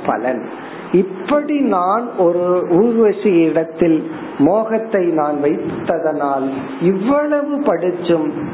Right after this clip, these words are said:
என்ன, அந்த படிப்புக்கெல்லாம் என்ன அர்த்தம் இருந்துச்சுன்னு இவரே கேட்டுக்கிறார். அப்படி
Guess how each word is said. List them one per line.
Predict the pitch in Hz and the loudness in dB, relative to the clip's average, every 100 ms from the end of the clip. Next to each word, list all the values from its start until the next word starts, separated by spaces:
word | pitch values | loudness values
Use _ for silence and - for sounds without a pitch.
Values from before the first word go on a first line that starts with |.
| - - | -10 -2
என்ன, | 156 160 170 170 | -2 0 -2 -2
அந்த | 160 165 170 165 | -4 -4 -4 -2
படிப்புக்கெல்லாம் | 165 285 - 185 165 233 | -4 -2 -2 0 -2 0
என்ன | 156 170 | 0 0
அர்த்தம் | 143 143 156 - 254 | -2 -2 -4 -4 -2
இருந்துச்சுன்னு | 214 180 185 175 233 | 0 0 0 0 2
இவரே | 277 208 220 | 2 2 0
கேட்டுக்கிறார். | 220 285 - 180 135 - - - - - - - - - | 0 -2 -2 -2 -2 -6 -10 -10 -10 -10 -12 -14 -12 -6
அப்படி | 170 - 175 147 180 175 - | -4 -2 -2 -2 0 -2 -2